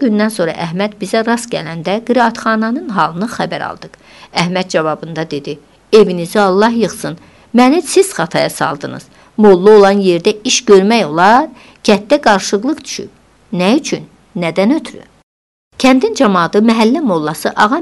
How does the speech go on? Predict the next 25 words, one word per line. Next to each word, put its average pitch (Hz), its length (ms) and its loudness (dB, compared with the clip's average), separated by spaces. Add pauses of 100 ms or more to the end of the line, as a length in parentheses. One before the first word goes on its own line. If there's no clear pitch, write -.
Mirqənidən 160 580 -4
xəbər 226 340 -4
almışdır 170 460 -8
ki, - 200 -8
şəriətlə 226 840 -4
biz 240 240 -2
qiraətxanaya 196 880 0
gedib 139 260 -6 (100)
o - 140 0
qəzetləri 147 640 -4
oxuya 165 440 -4
bilərik 254 520 2 (280)
ya 190 380 0
oxuya 160 360 -2 (140)
bilmərik. 220 580 2 (360)
Cavabında 170 520 2
molla 160 380 -4
demişdi 156 380 -6
ki, 170 260 -6
qəzet 185 360 -2
oxumağın 156 640 -2
yerinə 160 480 -4 (140)
qəza 196 400 2
namazını 156 540 -4
qılın, 139 280 -8